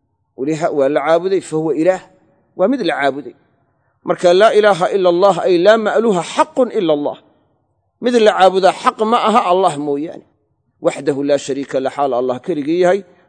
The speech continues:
laa shariika lahu, xaalan wadaaga lahayn, oo waxa uu la khaaska yahay cidi aynan la wadaagin, ay laa mushaarika lahu. Waa faciil bimacnaa mufaacil. Khasaa'istiisa cidi lama wadaagto,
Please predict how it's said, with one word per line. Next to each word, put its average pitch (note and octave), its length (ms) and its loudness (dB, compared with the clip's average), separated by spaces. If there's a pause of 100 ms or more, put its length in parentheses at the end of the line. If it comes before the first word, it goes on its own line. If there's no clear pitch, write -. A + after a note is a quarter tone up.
laa D#3+ 120 0
shariika D3+ 380 -4
lahu, C#3 200 0
xaalan C3+ 300 -4
wadaaga C3+ 380 0
lahayn, E3+ 340 0 (680)
oo C#3 420 2
waxa D#3+ 240 -4
uu D3 100 -4
la E3+ 120 -2
khaaska D3 440 -4
yahay C#3 240 -2
cidi E3+ 160 -4
aynan E3 320 0
la D#3+ 80 2
wadaagin, B2+ 440 -2
ay D3+ 220 -2
laa E3 280 -2
mushaarika F#3 760 -2
lahu. B2+ 260 -4 (400)
Waa A#2+ 120 -6
faciil D3 320 -8
bimacnaa C3 360 -6
mufaacil. B2 460 -10 (840)
Khasaa'istiisa F3+ 720 -4
cidi D#3+ 160 -2
lama F3 200 -2
wadaagto, C#3 420 -4